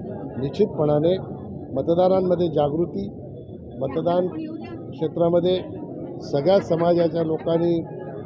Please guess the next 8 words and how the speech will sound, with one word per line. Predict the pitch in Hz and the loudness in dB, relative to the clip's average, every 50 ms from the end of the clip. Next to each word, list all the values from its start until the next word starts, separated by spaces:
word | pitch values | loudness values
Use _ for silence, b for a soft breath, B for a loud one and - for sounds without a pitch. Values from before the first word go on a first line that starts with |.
| - 135 | -6 -6
प्रचाराची | 143 139 139 180 180 180 185 180 - 185 180 | -6 0 4 6 6 6 6 4 4 2 2
धुरा | 151 147 151 165 165 | 2 4 4 4 6
वाहण्यासाठी | 170 160 151 151 151 156 156 139 - 156 156 - 185 190 190 - - - - - - - - - 143 | 6 6 4 4 4 4 2 2 2 0 0 0 -2 -2 -2 -4 -8 -10 -10 -8 -8 -4 0 2 4
या | 156 175 | 4 4
ठिकाणून | 180 - 165 156 165 170 165 170 170 160 | 4 2 0 0 0 2 2 2 2 2
मार्गदर्शन | 156 147 151 156 151 160 151 - 170 160 | 2 2 2 0 0 -4 -2 -2 -2 -2
केलं | 151 151 156 151 156 | -2 -2 0 0 0
जाईल. | 147 160 170 180 | 2 2 2 2